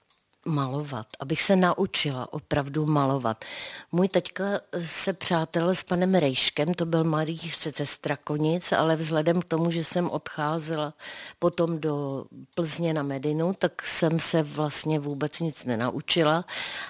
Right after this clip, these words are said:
ale teď chodím na univerzitu pro ty báby,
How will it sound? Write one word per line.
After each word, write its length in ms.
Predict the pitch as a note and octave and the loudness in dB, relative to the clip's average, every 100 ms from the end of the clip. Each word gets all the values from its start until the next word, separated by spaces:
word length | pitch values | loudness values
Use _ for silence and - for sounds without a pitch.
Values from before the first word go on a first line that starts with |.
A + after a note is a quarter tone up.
| - | 0
ale 200 | E3+ E3+ | 2 2
teď 340 | - D#3 - | 2 -2 -2
chodím 640 | - F3+ E3 F3 F3+ F3+ F3 _ - | -4 -2 -2 -2 -2 -2 -4 _ -2
na 320 | D3+ D3 - | 0 0 0
univerzitu 760 | D3 C#3+ C3+ C#3 C#3 C3+ D#3 D3 | 0 2 0 0 -2 -2 -4 -4
pro 220 | C#3+ C3 | -4 -2
ty 160 | D#3 | -2
báby, 520 | C#3+ C3 C3+ C#3+ C3 | 0 -2 -2 -2 -2